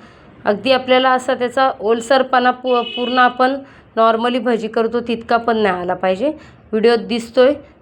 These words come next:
त्याच पद्धतीने राहिला पाहिजे. तर आता थोडीशी शेवटी मी कोथिंबीर टाकली आणि परत एकजीव असं सगळं करून घेतलं आहे.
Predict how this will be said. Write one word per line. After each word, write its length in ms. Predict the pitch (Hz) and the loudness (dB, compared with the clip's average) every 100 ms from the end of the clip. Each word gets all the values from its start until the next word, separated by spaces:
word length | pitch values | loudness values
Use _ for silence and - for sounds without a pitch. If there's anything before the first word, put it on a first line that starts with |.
| - | 0
त्याच 260 | 262 269 | 0 0
पद्धतीने 600 | - 214 226 226 202 254 330 - - - | -2 0 0 0 0 0 -2 -8 -20 -8
राहिला 320 | 202 208 196 190 | -2 0 0 -2
पाहिजे. 420 | - 170 170 170 - _ _ | -2 -8 -8 -14 -16 _ _
तर 40 | - | -4
आता 160 | 208 233 | -2 -2
थोडीशी 420 | 233 254 277 294 | 2 2 2 -4
शेवटी 360 | - 254 220 240 | 0 0 0 -2
मी 120 | 226 | -4
कोथिंबीर 540 | 226 226 220 233 233 233 | 0 -2 0 -4 -4 0
टाकली 400 | 208 202 208 330 - - _ | -2 0 -2 -4 -6 -20 _
आणि 160 | 196 214 | -2 -2
परत 360 | 220 240 277 - | 2 2 2 2
एकजीव 440 | 226 220 196 269 | 0 0 0 2
असं 220 | 247 240 | 2 -2
सगळं 380 | - 220 196 262 - - - _ _ | -4 0 2 0 -2 -14 -20 _ _
करून 320 | 240 233 233 | 2 4 4
घेतलं 300 | 220 202 175 | 2 0 -2
आहे. 100 | 175 | -8